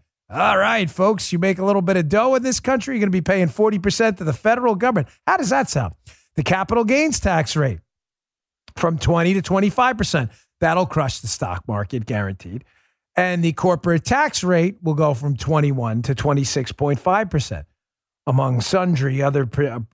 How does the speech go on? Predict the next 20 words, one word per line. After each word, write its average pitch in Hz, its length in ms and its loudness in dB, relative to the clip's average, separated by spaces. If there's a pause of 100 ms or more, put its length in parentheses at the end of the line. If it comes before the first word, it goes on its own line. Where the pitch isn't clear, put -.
provisions 127 540 0
benefiting 127 560 0
the 113 80 0
hideously 131 480 0
complex 107 680 -2 (380)
U 123 160 0
S 98 160 -2
tax 90 380 -6
regime. 87 320 -12 (640)
So 170 180 0
just 196 280 0
to 220 60 -2
be 196 120 2
clear, 156 240 0
wait, 190 160 2
leave 254 160 0
that 277 160 2
up 190 140 -2
one 170 160 0
second. 107 420 -8